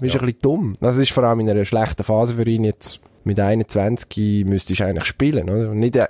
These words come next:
Speaker 2: Viel
Speaker 1: irgendwie
Speaker 2: spielen, ja.
Speaker 1: in der Reha,
Speaker 2: Regelmäßig spielen.
Speaker 1: in der Reha rumturnen.
Speaker 2: Tut an einer Karriere nicht gut, wenn man immer wieder verletzt ist. Außerdem muss der Club nachher auch wieder Ersatz besorgen, weil die Position, die muss ja besetzt sein und er verpasst so ein bisschen eine Chance, sich dort für eine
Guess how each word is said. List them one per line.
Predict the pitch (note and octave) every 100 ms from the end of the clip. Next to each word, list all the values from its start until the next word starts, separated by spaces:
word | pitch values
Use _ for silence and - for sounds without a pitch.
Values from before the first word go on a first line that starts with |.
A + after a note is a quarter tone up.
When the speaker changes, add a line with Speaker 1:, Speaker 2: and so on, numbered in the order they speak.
| A#2+
Speaker 2:
Viel | C#3+ B2+
Speaker 1:
irgendwie | A#2 A2+
Speaker 2:
spielen, | A#2 F#2+ E2+
ja. | F2 G#2+ - -
Speaker 1:
in | B2
der | A#2+
Reha, | G#2+ A#2+ G2+
Speaker 2:
Regelmäßig | B2 A#2 A2+
spielen. | - - E2+ E2 F2 - -
Speaker 1:
in | B2
der | B2
Reha | A2+ A2+ C3
rumturnen. | B2+ B2 B2+ - D#3 B2+ A#2 G#2+ G#2+ F2+ - - - - -
Speaker 2:
Tut | G#2+ -
an | G2
einer | G2
Karriere | - G#2 G2+ G#2 G#2 G2
nicht | A2+ -
gut, | - A#2 A2
wenn | G2+
man | G2+
immer | G2+ G#2
wieder | A2
verletzt | G#2+ G2+ G#2 -
ist. | A#2+ A#2+
Außerdem | A#2 G#2
muss | G#2
der | -
Club | - B2+ B2 A2
nachher | G#2+ F#2
auch | F#2 F#2
wieder | F2+
Ersatz | F2+ F#2 F#2 -
besorgen, | - A#2+ B2+ C3+ A2+
weil | F#2
die | F#2 F#2
Position, | - E2+ E2 - F#2+
die | F#2
muss | F#2 F2
ja |
besetzt | F#2 - G2 - -
sein | - A2+
und | A2 F#2
er | G2+
verpasst | - - G2 G2+ -
so | G2
ein |
bisschen | F#2+ - G#2+
eine |
Chance, | F#2 C#3 F#3 -
sich | C3 B2+
dort | - B2+ -
für | - -
eine | B2 A#2